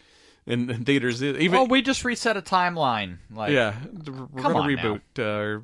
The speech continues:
Speaker 1: whatever. Yeah, but this is like, I mean, a sequel to an original idea, so it's not the, like, the tenth, uh, Fast and the Furious or whatever.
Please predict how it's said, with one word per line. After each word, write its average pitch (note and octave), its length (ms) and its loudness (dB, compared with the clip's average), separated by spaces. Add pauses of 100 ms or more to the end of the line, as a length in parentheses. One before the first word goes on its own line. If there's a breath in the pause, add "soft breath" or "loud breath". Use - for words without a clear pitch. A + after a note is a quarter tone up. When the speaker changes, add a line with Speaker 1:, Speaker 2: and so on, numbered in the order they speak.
(120)
Speaker 1:
whatever. A2 400 -4
Yeah, A#2 160 0
but A#2+ 300 -8
this D#3 260 -2
is G#2 160 -12
like, G#2 180 -10 (1120)
I - 40 -4
mean, C3 260 -2
a B2+ 100 -4
sequel G#3+ 360 -2
to D#3 140 2
an C3+ 60 4
original A#2+ 320 0
idea, G#2+ 320 0
so C#3 140 -2
it's B2 160 -4
not D3 180 -2
the, B2+ 100 -2
like, A2+ 280 -6
the A2+ 100 -6
tenth, - 460 -10
uh, G#2 180 -6
Fast A2 340 -6
and G#2+ 60 -12
the G2 40 -12
Furious A2 400 -4
or G#2 80 -10
whatever. G#2 340 -8